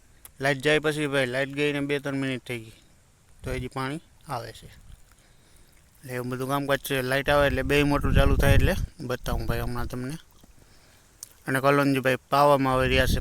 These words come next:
પાંચ દસ ક્યારા રહ્યા છે આ બાજુ, પછી ઉપરનું કામકાજ ને ગિરનાર ચાર માંડવીનું કામ પૂરું થઈ ગયું છે આપણું. એટલે એવું બધું કામકાજ. અને પવનભાઈ આજે કંઈક વાંધો નથી, ઓછો છે.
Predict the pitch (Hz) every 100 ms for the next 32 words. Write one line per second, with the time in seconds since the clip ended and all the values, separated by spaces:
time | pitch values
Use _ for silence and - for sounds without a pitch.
0 | - 135 131 147 135 131 127 127 127 143
1 | 135 127 117 127 131 131 - - - -
2 | 120 123 135 139 135 160 - - - -
3 | 123 117 117 127 131 135 135 139 131 143
4 | 135 131 131 123 123 113 131 131 143 143
5 | 147 147 156 151 143 143 151 - _ -
6 | - _ _ _ - - - - _ _
7 | - - - 120 127 120 - - - 131
8 | 127 123 123 127 127 135 139 131 123 123
9 | 127 123 120 131 131 131 131 123 117 -
10 | - _ - - 123 120